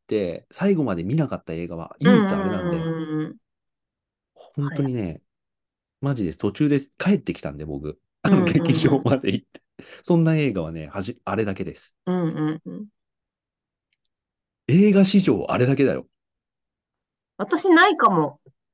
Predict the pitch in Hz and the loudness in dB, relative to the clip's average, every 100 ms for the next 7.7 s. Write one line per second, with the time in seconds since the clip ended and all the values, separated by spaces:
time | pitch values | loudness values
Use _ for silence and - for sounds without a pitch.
0 | _ _ _ _ _ - 151 254 117 85 | _ _ _ _ _ -6 0 2 0 -2
1 | 67 - - - 78 240 233 277 - 202 | -4 -8 -12 -8 0 0 2 -2 2 2
2 | 180 202 233 - 180 190 226 160 - _ | 2 2 0 0 -2 2 2 0 -4 _
3 | - 110 90 76 - _ - 403 381 330 | -10 -6 -8 -10 -18 _ -6 -2 0 0
4 | 240 262 269 247 180 170 151 165 175 151 | -2 -6 -6 -6 -6 -4 -4 -4 -4 -6
5 | - - - - _ _ _ 107 117 135 | -10 -18 -20 -20 _ _ _ -6 -2 -2
6 | 143 170 170 165 160 127 - 113 - 160 | 0 0 0 2 2 0 -2 -6 0 0
7 | 143 156 147 - - - | 0 -2 -6 -6 -12 -14